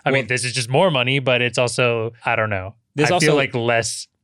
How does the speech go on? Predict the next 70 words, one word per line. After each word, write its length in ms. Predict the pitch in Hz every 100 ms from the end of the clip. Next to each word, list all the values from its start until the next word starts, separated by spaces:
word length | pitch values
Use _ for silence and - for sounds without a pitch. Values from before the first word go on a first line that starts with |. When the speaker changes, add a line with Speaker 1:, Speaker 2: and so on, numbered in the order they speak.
| _ _ -
Speaker 1:
it 240 | 131 117
feels 200 | 147 117
less 160 | 127 -
personal. 640 | - 120 107 113 98 113
Speaker 2:
This 160 | 143 143
also 200 | 160 139
isn't 180 | 127 135
the 80 | 104
players 420 | - 131 120 110
making 280 | 110 104 101
money. 280 | 104 95
They 100 | 92
go 140 | 107 143
out 100 | 120
and 100 | 107
play 200 | 127 117
like 160 | 104
they 80 | 107
usually 420 | 107 131 120 107
do, 240 | 101 98 98
and 100 | 110
it's 100 | 110
just 140 | 196 202
Speaker 1:
Yeah, 140 | 185
Speaker 2:
people 220 | 151 143
Speaker 1:
yeah, 160 | 139 127
yeah, 60 | 113
Speaker 2:
paying 240 | 117 113
Speaker 1:
yeah. 60 | 104
Speaker 2:
each 160 | -
other 300 | 107 101 92
for 360 | - 110 101 98
these, 380 | 95 92 85 - - _ _
these 180 | 101 90
moments, 480 | 95 90 - 110
Speaker 1:
Yeah, 180 | 185 202
Speaker 2:
which 40 | 156
Speaker 1:
but 60 |
Speaker 2:
is 100 | 147
Speaker 1:
so, 100 | 180
Speaker 2:
crazy. 180 | 180 170
Speaker 1:
uh, 140 | 175 156
the 120 | 202
N 80 | 220
B 120 | 180
A's 140 | 113
gotta 240 | - 120 120
be 280 | 107 101 117 _ -
associated 640 | 107 123 110 120 98 92
some 280 | - - 135
way, 140 | 98
right? 220 | 92 110 123
Or 80 |
they're 140 | 107 113
at 100 | 104
least 240 | 143 -
licensing 720 | 101 104 127 107 95 92 98
stuff 160 | 98 113
Speaker 2:
They're 160 | 120 117
Speaker 1:
and 100 | 123
Speaker 2:
officially 380 | 135 - 135
Speaker 1:
they're 80 | 117
Speaker 2:
licensing 480 | 107 117 113 110 107
Speaker 1:
making 140 | 117
Speaker 2:
it. 40 | 110
Speaker 1:
some 200 | - 98
money. 240 | 95 98
Okay, 280 | 120 110 98
so 120 | 92 120
I, 140 | 127